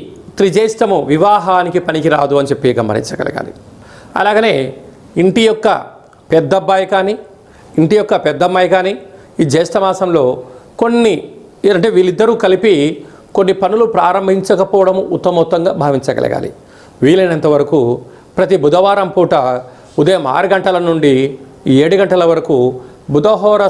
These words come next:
సమయంలో మౌనము, ధ్యానము, విష్ణు సహస్రనామ పారాయణము, వినడం వలన మంచి బుద్ధి జ్ఞానం కలుగుతుందని చెప్పి గమనించగలగాలి. అలాగే శుద్ధాష్టమి, పూర్ణిమ, ఈసారి పూర్ణిమ బుధవారం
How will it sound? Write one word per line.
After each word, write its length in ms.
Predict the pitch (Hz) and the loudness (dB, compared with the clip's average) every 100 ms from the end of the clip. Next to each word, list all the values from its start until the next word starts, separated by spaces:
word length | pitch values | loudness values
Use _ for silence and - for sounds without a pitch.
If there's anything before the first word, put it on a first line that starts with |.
| 196 | 0
సమయంలో 540 | 170 151 151 143 135 135 120 135 135 - - - | -2 0 0 2 2 2 2 -2 -4 -18 -16 -2
మౌనము, 400 | 131 151 156 156 160 165 - - - 131 | 0 0 0 0 -2 -6 -16 -20 -6 -2
ధ్యానము, 500 | 117 139 143 147 147 147 - - - - | 0 0 0 0 0 -2 -8 -20 -8 -4
విష్ణు 260 | - 220 214 | 0 0 0
సహస్రనామ 520 | 202 196 202 180 175 165 - | 0 -2 -2 0 0 0 -2
పారాయణము, 680 | 127 139 151 147 147 143 147 151 - - - - - | -2 0 2 2 0 0 -2 -2 -12 -20 -20 -20 -4
వినడం 280 | 131 135 143 147 | 0 2 0 0
వలన 220 | 160 180 196 135 135 - - - 151 | 0 0 -2 -4 -8 -14 -20 -8 -2
మంచి 360 | 160 165 165 160 | 0 0 0 0
బుద్ధి 300 | 139 123 196 143 | 0 0 -4 -2
జ్ఞానం 340 | 160 160 151 147 | -2 0 -2 -2
కలుగుతుందని 560 | 139 139 147 151 135 127 | -2 -2 0 0 2 0
చెప్పి 200 | 123 127 120 | 0 -2 0
గమనించగలగాలి. 720 | 113 110 107 - 123 127 135 - - - - - | -2 -4 -6 -6 -4 -6 -8 -12 -20 -20 -20 -6
అలాగే 200 | 180 160 151 | -2 0 0
శుద్ధాష్టమి, 600 | 156 123 170 175 202 185 214 - - - - - | -2 0 -2 -2 -4 -4 -6 -10 -20 -20 -20 0
పూర్ణిమ, 440 | 135 156 165 180 196 214 - - - - - - 143 | 2 2 2 0 -2 -4 -14 -20 -20 -20 -20 -4 -2
ఈసారి 240 | 190 185 175 | 0 0 2
పూర్ణిమ 260 | 170 175 185 143 | 2 2 0 0
బుధవారం 440 | 147 185 190 190 | 2 2 2 0